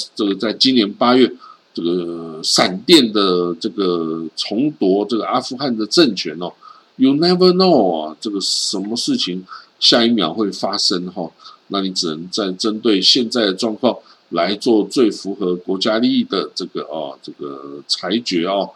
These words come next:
那我们看下一则消息，消息哦，以色列的司法部长皮东萨尔哈，他是右派的人物啊，他在这个联合政府中哦，这个举足轻重。虽然他的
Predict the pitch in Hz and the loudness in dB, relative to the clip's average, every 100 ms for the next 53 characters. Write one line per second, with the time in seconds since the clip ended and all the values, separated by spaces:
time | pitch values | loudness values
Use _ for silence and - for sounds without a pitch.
0 | - - - _ 143 135 123 123 147 127 | -18 -20 -20 _ 2 4 4 4 4 4
1 | 139 139 120 - 131 113 101 - - 123 | 4 4 4 4 4 4 2 2 2 0
2 | 131 - 85 95 95 87 90 - 139 143 | 0 0 0 -4 -4 -4 -4 -2 2 4
3 | 113 101 - 147 147 90 92 123 95 82 | 4 2 0 0 0 0 0 -2 -2 -6
4 | - - _ - 233 220 110 110 - 147 | -8 -20 _ 2 2 4 0 0 4 4
5 | 107 80 85 90 80 - 117 156 131 - | 4 0 -4 -8 -6 -6 2 4 4 2
6 | 139 110 95 90 87 110 147 135 87 85 | -2 -2 -4 -4 -6 -6 0 2 2 -2
7 | 107 120 104 - - _ - 92 92 92 | -6 -4 -4 -8 -20 _ -12 -6 0 0
8 | 87 104 120 - 135 101 90 - 107 104 | 0 0 0 0 0 0 -4 -6 -4 -4
9 | 95 85 80 92 82 73 67 65 73 _ | -4 -4 -6 -6 -6 -6 -10 -14 -18 _
10 | _ _ _ _ _ - 104 92 101 113 | _ _ _ _ _ -8 -6 -4 -2 0
11 | 135 135 139 - - - 120 110 110 117 | 0 4 2 2 -4 -2 0 0 -2 -2
12 | 110 | -2